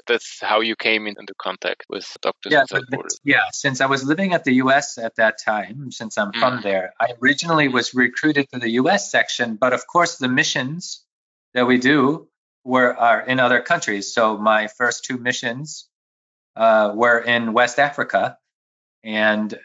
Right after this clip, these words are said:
Speaker 2: yeah, so, so
Speaker 1: Mm-hmm.
Speaker 2: actually I was only recruited by the U S. I technically didn't work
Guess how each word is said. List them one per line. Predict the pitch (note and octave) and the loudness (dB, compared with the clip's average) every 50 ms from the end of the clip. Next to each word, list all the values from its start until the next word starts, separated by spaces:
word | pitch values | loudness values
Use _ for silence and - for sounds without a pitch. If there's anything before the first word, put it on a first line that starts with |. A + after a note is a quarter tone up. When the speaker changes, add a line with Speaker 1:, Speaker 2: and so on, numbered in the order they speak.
| _ _ | _ _
Speaker 2:
yeah, | - C3+ C#3+ B2 - - | -2 0 0 0 0 -4
so, | - - - B2+ A#2+ A#2 A2 A2 G#2+ G#2 G#2 - _ _ _ _ _ _ _ _ _ _ _ _ | -10 -6 0 2 2 2 2 2 0 -4 -4 -8 _ _ _ _ _ _ _ _ _ _ _ _
so | - C3+ C3 | -2 0 2
Speaker 1:
Mm-hmm. | - | 2
Speaker 2:
actually | B2 C3+ C#3 C#3 D3 C#3+ C3+ B2+ A#2+ A#2 | 2 2 2 2 0 2 2 4 4 4
I | G#2+ A2+ | 4 4
was | A#2+ B2 B2+ | 2 2 2
only | D3+ E3+ - _ - | 2 0 0 _ -2
recruited | - C#3 C#3 C#3 - - D#3 D#3+ D#3+ B2 A#2 B2 B2 B2 | 0 0 0 0 0 0 2 2 4 4 2 2 0 2
by | A#2 A#2 A2+ | 2 2 2
the | A2+ A2+ A2+ A#2 | 2 0 0 2
U | A#2 | 4
S. | A#2+ A#2 A2+ - - - - - - | 4 2 2 0 -6 -12 -16 -10 -6
I | A2 A2 | -6 -4
technically | - - C#3+ A#2 B2+ B2 - B2 A#2 | -2 -4 -4 -4 -8 -8 -8 -8 -4
didn't | A2 B2+ B2 B2 A#2 A2 | -2 -2 -2 -2 -2 -2
work | G#2 A#2+ B2+ B2+ B2+ - | 0 2 2 2 0 -4